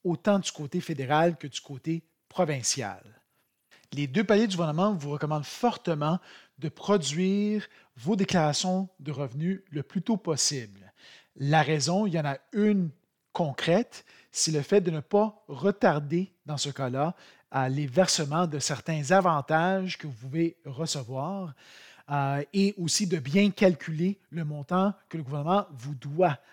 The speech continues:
en termes de ces avantages-là. Par exemple, du côté fédéral, on parle du crédit pour la T P S et l'allocation canadienne pour les enfants. Du côté provincial, on parle de l'allocation familiale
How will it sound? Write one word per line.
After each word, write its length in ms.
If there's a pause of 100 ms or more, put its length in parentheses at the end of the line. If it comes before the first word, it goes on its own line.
(120)
en 160
termes 400
de 120
ces 340
avantages-là. 800 (400)
Par 120
exemple, 340
du 80
côté 260
fédéral, 720
on 120
parle 300
du 140
crédit 420
pour 160
la 100
T 140
P 140
S 540 (720)
et 280 (200)
l'allocation 640
canadienne 720
pour 140
les 180
enfants. 420 (540)
Du 120
côté 260
provincial, 920 (300)
on 160
parle 340
de 80
l'allocation 680 (220)
familiale 1120